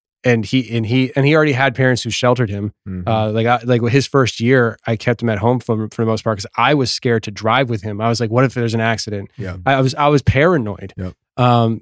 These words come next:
Speaker 1: and so between me and <laughs> covid, uh, Ben's social skills are just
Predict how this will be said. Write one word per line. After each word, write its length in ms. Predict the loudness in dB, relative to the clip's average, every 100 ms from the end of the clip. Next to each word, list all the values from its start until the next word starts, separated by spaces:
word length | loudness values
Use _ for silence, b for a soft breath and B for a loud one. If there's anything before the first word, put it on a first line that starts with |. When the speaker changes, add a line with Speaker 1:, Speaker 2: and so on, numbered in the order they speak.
| 0
Speaker 1:
and 160 | 0 2
so 240 | 2 2
between 340 | 0 2 2
me 240 | 4 4 4
and 100 | 2
<laughs> 20 |
covid, 460 | 2 2 2 0 0 b b -2
uh, 300 | 2 2 2 -2 -2
Ben's 340 | 2 4 2 0
social 440 | 0 0 2 -2
skills 400 | 0 2 4 2
are 100 | 0
just 220 | 2 0